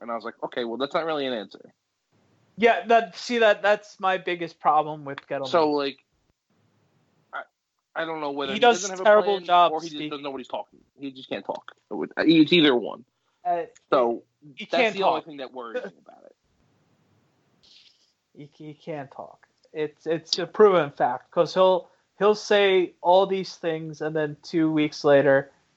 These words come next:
Speaker 2: he's gone. Like, like, like the whole Odell Beckham situation.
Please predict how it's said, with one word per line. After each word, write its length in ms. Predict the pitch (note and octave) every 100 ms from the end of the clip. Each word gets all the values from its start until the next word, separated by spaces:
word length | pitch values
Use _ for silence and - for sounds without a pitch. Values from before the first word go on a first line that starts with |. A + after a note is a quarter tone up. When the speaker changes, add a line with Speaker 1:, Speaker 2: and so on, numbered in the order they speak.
| _ _ _ _ _ _
Speaker 2:
he's 260 | - F3+ D3+
gone. 220 | D3 - - _ -
Like, 280 | D#3+ D3+
like, 420 | D3+ D#3+ D3 C#3+ _ _ _ _ -
like 200 | E3+ E3+
the 80 |
whole 380 | F#3+ G#3+ G#3+ G#3 E3+
Odell 400 | F#3 F#3 F3+ E3+
Beckham 440 | E3+ E3+ C#3+ B2
situation. 540 | - - A#2 A#2 -